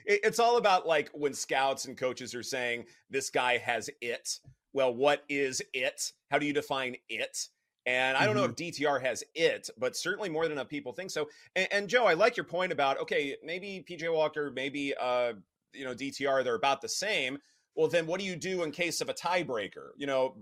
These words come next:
Speaker 1: break the glass. How do you break this tie? I
Speaker 2: Give me the
Speaker 1: think
Speaker 2: rookie.
Speaker 1: because he's a rookie,
Speaker 2: <laughs>
Speaker 1: you can look at the long-term situation and go,
Speaker 2: Yeah.
Speaker 1: "Okay,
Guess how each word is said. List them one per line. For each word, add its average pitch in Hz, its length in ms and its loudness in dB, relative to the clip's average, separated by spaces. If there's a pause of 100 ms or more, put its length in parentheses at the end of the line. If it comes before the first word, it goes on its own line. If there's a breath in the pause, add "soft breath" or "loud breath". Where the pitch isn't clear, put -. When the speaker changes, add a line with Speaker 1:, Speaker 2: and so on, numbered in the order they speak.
(100)
Speaker 1:
break 170 300 4
the 170 80 2
glass. 139 580 2
How 147 120 4
do 151 80 -4
you 143 120 -2
break 143 280 -2
this 120 180 -8
tie? 117 460 0 (520)
I 131 240 6
Speaker 2:
Give 135 120 -4
me - 20 2
the 135 80 4
Speaker 1:
think 143 100 8
Speaker 2:
rookie. 131 200 6
Speaker 1:
because 147 340 2
he's 139 180 -4
a 135 40 -4 (120)
rookie, 170 440 4
Speaker 2:
<laughs> - 40 -12
Speaker 1:
you 135 160 -4
can 127 200 -2
look 139 240 0 (100)
at 131 260 4
the 147 120 6
long-term 160 840 2
situation 131 640 -2
and 127 100 -8
go, 139 120 0
Speaker 2:
Yeah. 131 100 4
Speaker 1:
"Okay, 139 260 2